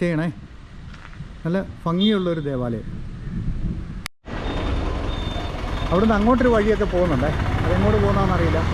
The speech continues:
മിക്കവാറും മണിമല സൈഡിലൂടെയൊക്കെ പോകുന്ന വഴിയായിരിക്കും. ചുങ്കപ്പാറ സിറ്റി അത്യാവശ്യം കുഴപ്പമില്ലാത്ത ചെറിയൊരു സിറ്റിയാണ് കേട്ടോ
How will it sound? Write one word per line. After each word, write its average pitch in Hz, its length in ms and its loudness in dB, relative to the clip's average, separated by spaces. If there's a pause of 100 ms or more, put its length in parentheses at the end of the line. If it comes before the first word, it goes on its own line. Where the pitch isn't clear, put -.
(1040)
മിക്കവാറും 233 560 4
മണിമല 233 260 4 (100)
സൈഡിലൂടെയൊക്കെ 233 480 4
പോകുന്ന 214 200 2
വഴിയായിരിക്കും. 180 500 2 (2250)
ചുങ്കപ്പാറ 208 420 2 (120)
സിറ്റി 156 200 -6 (460)
അത്യാവശ്യം 190 300 -2
കുഴപ്പമില്ലാത്ത 214 520 2
ചെറിയൊരു 208 340 2
സിറ്റിയാണ് 160 380 0
കേട്ടോ 127 140 -4